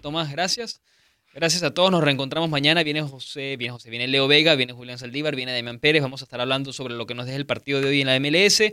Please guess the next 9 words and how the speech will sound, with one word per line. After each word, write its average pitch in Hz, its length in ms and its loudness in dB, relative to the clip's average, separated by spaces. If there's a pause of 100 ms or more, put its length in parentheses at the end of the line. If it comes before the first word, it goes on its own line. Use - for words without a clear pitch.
(460)
del 151 140 2
Inter, 226 320 2
lo 185 120 4
que 160 120 4
nos 156 100 2
deja 165 160 4
el 175 100 2
partido 156 440 0
también 165 420 -2